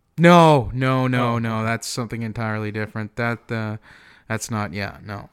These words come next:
Speaker 1: no.
Speaker 2: <laughs> Okay. I just wanna make sure I'm up on the terminology. <laughs>
Speaker 1: The Midwich School, uh, the symbols, things like that. Of course, they kept those because,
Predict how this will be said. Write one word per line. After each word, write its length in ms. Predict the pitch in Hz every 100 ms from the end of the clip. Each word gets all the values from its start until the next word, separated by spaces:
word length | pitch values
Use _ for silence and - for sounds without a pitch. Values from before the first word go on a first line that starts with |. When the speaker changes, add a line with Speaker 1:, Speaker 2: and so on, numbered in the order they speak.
| -
Speaker 1:
no. 160 | 110
Speaker 2:
<laughs> 0 |
Okay. 280 | 135 - 139 - _ - - -
I 40 | 147
just 120 | 165
wanna 140 | 185 170
make 140 | 156
sure 140 | -
I'm 100 | 156
up 140 | 147 147
on 80 | 131
the 60 |
terminology. 680 | 123 127 117 110 110 107 131 -
<laughs> 60 | _ _ _ - - - - 202 - _ - -
Speaker 1:
The 220 | 156 160
Midwich 320 | 202 214 202
School, 640 | - 165 160 160 160 160 -
uh, 180 | 131 127
the 100 | 120
symbols, 600 | - 165 156 156 151 139
things 240 | 143 143
like 200 | 131 127
that. 340 | 131 127 127 -
Of 160 | 120 113
course, 320 | 139 131 120
they 160 | 123
kept 340 | 113 143 131 -
those 440 | 127 120 120 113
because, 840 | - 113 120 117 113 110 - -